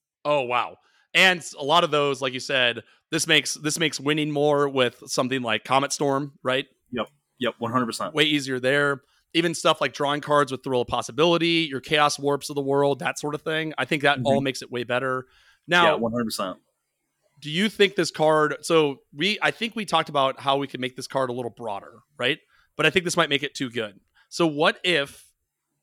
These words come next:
Speaker 1: it costs six instead?
Speaker 2: Mm-hmm.
Speaker 1: It tapped for a colorless, and it was any instant or sorcery, regardless of
Speaker 2: Ooh. So if
Speaker 1: That's
Speaker 2: I'm
Speaker 1: two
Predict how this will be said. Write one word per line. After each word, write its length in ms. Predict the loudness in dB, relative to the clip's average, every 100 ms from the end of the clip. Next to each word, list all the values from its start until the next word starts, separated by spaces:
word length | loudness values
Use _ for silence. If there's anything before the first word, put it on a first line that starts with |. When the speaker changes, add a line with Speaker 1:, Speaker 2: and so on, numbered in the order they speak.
| -10
Speaker 1:
it 140 | -10 -6
costs 380 | 0 2 2 -4 -4
six 280 | -4 -6 -8
instead? 540 | -8 -6 -8 -10 -20 _ _ _ _ _ -12
Speaker 2:
Mm-hmm. 200 | -8 -8 -8 _ _ _ _ _ _ -2
Speaker 1:
It 160 | 0
tapped 300 | 2 2 2
for 220 | -2 -4 -4
a 60 |
colorless, 920 | -6 -2 0 0 -2 -8 -12 -16 -18 _ _ _ _ _ _ _ _
and 120 | 0 2
it 80 | 4
was 220 | 2 0 _ 2
any 280 | 2 4 0
instant 360 | -2 -6 -6
or 80 | -6
sorcery, 500 | -6 -10 -10 -14 -14
regardless 540 | -10 0 2 2 -2
of 440 | -2 0 0 -4 -8
Speaker 2:
Ooh. 220 | -14 -14 _ _ _ _
So 320 | -4 2 4
if 60 | 4 4
Speaker 1:
That's 60 |
Speaker 2:
I'm 60 | 4
Speaker 1:
two 140 | 4